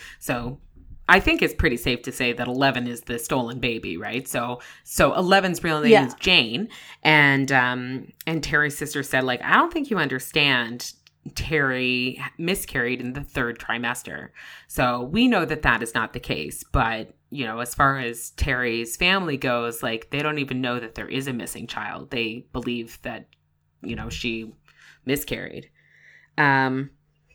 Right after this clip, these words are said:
Speaker 2: And super sad. Like, it's just such a
Speaker 1: Yeah.
Speaker 2: sad scene 'cause, um, yeah, obviously, I mean, Terry sounds like she was kind of the black sheep of the
Speaker 1: Yeah.
Speaker 2: family, that she would be par-, like, partaking in these experiments, you know, like,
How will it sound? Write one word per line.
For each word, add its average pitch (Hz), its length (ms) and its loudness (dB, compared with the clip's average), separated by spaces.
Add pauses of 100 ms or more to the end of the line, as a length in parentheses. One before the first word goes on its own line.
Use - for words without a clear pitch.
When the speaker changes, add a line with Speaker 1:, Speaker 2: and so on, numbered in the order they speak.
(680)
Speaker 2:
And 294 140 0
super 359 220 -2 (140)
sad. 226 760 -2
Like, 226 360 -6
it's 240 200 -14
just 294 120 -8
such 359 140 -10
a 330 100 -4
Speaker 1:
Yeah. 247 200 -2
Speaker 2:
sad 214 120 -2
scene 180 480 -6
'cause, 185 600 -10 (500)
um, 180 640 -4 (560)
yeah, 220 300 -2
obviously, 214 680 -6
I 214 60 -4
mean, 202 400 -6 (100)
Terry 214 280 6
sounds 196 240 0
like 185 80 -6
she 220 120 -4
was 196 120 -6
kind 208 120 -4
of 190 60 -8
the 196 80 -14
black 190 240 -6
sheep 202 220 -10
of - 40 -20
the 208 160 -4
Speaker 1:
Yeah. 214 60 4
Speaker 2:
family, 208 240 0
that 196 160 -6
she - 140 -10
would 180 100 -8
be 180 400 -14 (280)
par-, - 160 -6
like, 175 220 -10
partaking 190 600 -6
in 254 160 -2
these 254 640 -6
experiments, 247 880 0
you 208 120 -4
know, 202 260 2
like, 190 420 -4